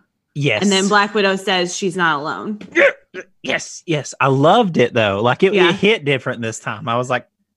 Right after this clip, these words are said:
Speaker 1: "Ah!" And then Okoye, mm.
Speaker 2: Yeah.
Speaker 1: Underrated
Speaker 2: It's
Speaker 1: character, Okoye. Like, I just
Speaker 2: Yes.
Speaker 1: think she is, <sighs> she is a badass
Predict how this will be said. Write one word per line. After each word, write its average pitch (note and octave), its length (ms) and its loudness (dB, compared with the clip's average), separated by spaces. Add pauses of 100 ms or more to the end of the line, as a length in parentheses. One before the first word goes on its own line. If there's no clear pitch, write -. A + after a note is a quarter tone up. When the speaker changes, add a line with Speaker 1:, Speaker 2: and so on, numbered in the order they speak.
(120)
Speaker 1:
"Ah!" D4 760 0
And D3 160 0
then D3+ 260 0 (180)
Okoye, E3+ 760 2 (240)
mm. A2+ 180 -6 (1160)
Speaker 2:
Yeah. F#3+ 340 -2 (420)
Speaker 1:
Underrated E3+ 560 2
Speaker 2:
It's - 80 -20
Speaker 1:
character, C#3 640 0 (240)
Okoye. G#2+ 760 -2
Like, C3 300 -2
I C3 140 2
just A3+ 200 2
Speaker 2:
Yes. D#3 60 -4
Speaker 1:
think E3 260 0
she F3+ 680 -4
is, C3 500 -2 (460)
<sighs> - 40 -20 (1600)
she G#3 200 0
is D#3+ 120 2
a B2 60 2
badass G2+ 840 -4